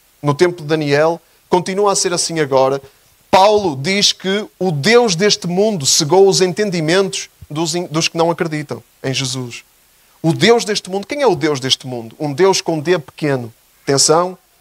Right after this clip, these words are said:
que é diferente Deus com D pequeno e Deus com D grande, né? Com D maiúsculo.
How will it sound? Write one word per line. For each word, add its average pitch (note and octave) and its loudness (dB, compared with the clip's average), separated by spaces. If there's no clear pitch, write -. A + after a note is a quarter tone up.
que D#3 0
é D#3+ 2
diferente E3 -2
Deus F3+ 0
com E3 0
D F3 4
pequeno F#3 -2
e D#3 -4
Deus F3+ 2
com F#3 0
D F#3 2
grande, D3 0
né? C3+ -6
Com C3 -2
D D3 4
maiúsculo. D#3 -2